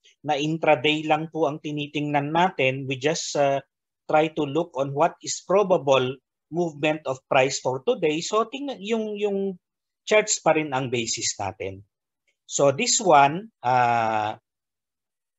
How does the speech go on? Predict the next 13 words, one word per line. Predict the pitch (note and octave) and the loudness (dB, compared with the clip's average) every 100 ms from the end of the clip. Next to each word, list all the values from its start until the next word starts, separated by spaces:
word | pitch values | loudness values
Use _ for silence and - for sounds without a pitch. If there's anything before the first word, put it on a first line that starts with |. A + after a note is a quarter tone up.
| _ _ _ _ | _ _ _ _
mukha | E3 E3+ F3+ F#3 | -8 -2 0 2
namang | F#3 F3+ F3 F#3 | 0 -2 -4 -4
pababa | D#3 C#3 C3+ C3+ C#3 - | -2 0 2 2 2 0
pa | |
siya, | E3+ - D#3 B2+ | -4 0 0 -2
ano | B2 | -6
po? | B2 C#3+ F3+ | -4 -2 -2
So | - - D3+ C#3+ C3 - C#3+ | -6 -4 -2 0 -2 -8 -12
we | E3+ F#3 | -8 -4
had | F3+ F3 E3+ C#3+ | 2 4 4 -2
a, | B2 C3 C3+ F3 A#3+ _ _ _ _ _ _ _ | -6 -4 -2 -4 -8 _ _ _ _ _ _ _
we | D3 F3 F3 | -4 0 2
had | E3+ | 2